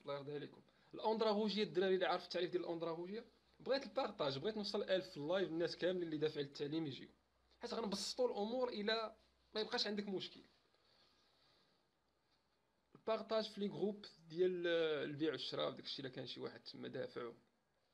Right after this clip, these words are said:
اشنو التعريف ديال الاندراغوجيا الدراري؟ حتى يقدروا يعطيها لكم، يعطيوكم بيداغوجيا والاندراغوجيا. الاندراغوجيا باش ما نطولش راه غير كنحاول نسول باش تبقى عاقل. الاندراغوجيا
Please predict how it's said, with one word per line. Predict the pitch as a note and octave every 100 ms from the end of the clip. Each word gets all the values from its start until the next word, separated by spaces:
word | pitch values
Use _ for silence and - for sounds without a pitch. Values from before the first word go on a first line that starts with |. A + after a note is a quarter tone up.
| _ _ - -
اشنو | E3+ A3
التعريف | G#3+ F#3 A3
ديال | G3+
الاندراغوجيا | G#3 F#3+ F3+ D#3+ D#3+ C#3
الدراري؟ | D3 C3 C3 A#2 - _ _ _ - _ _ -
حتى | - -
يقدروا | G#3 F#3+ G#3
يعطيها | F3 G3
لكم، | F#3 F3+ C#3+
يعطيوكم | C#3 - D3+ D#3+
بيداغوجيا | D3 D#3+ E3 E3 E3
والاندراغوجيا. | F#3 F3 D#3+ D3+ C#3+ B2+ B2+ - _ _ _ - - _ _ _ _ _ _ _ _
الاندراغوجيا | D3+ G3+ G3+ G3+ G3 A3+ F#3+
باش | F3+ -
ما | F3
نطولش | F#3+ G#3 F#3
راه | D#3
غير | F#3
كنحاول | F#3+ - F3+ F3+
نسول | E3+ - F#3+ A#3+
باش | G3 -
تبقى | - D3
عاقل. | D3 D3
الاندراغوجيا | C#3 F#3+ F3+ F#3 F3 F#3+ F#3 A#3+ B3+